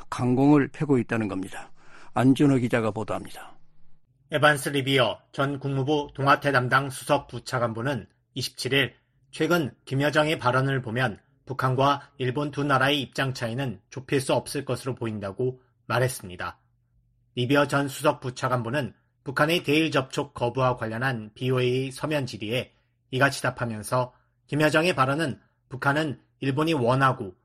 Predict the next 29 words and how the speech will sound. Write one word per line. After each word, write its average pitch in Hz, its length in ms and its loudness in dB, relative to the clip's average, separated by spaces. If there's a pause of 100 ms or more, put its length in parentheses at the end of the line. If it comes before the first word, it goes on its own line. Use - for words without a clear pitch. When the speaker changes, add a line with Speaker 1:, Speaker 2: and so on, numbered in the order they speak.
(180)
Speaker 2:
필요로 160 340 2
하는 143 240 2
대화에는 117 580 -4 (240)
관심이 135 380 0
없다는 131 320 0
점을 135 400 -4
분명히 135 380 0
한 123 160 0
것이라고 110 640 -8
분석했습니다. 95 920 -6 (840)
이어 131 360 2 (260)
기시다 151 360 2
총리는 135 480 -2 (260)
납북자 143 440 0
문제를 160 340 2
다루지 131 320 -2
않는 135 280 -4
김정은과의 123 600 -2
정상회담에 117 800 -4 (240)
동의할 139 360 2
수 135 100 -2
없었을 - 380 -4
것이라며 101 600 -8 (360)
김정은은 139 600 0 (280)
이 165 80 2
문제에 156 360 2
대한 143 200 2
논의를 123 540 -2
재개할 120 580 -2